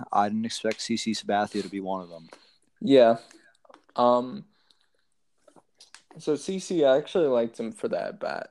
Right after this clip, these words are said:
Speaker 2: You know, get the lefty on lefty. Um, it was a little ballsy 'cause it was his first, um,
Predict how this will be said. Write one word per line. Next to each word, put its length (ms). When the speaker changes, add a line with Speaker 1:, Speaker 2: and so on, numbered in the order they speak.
Speaker 2:
You 120
know, 120
get 180
the 100
lefty 420
on 180
lefty. 400
Um, 540
it 100
was 400
a 80
little 300
ballsy 520
'cause 260
it 140
was 340
his 240
first, 800
um, 580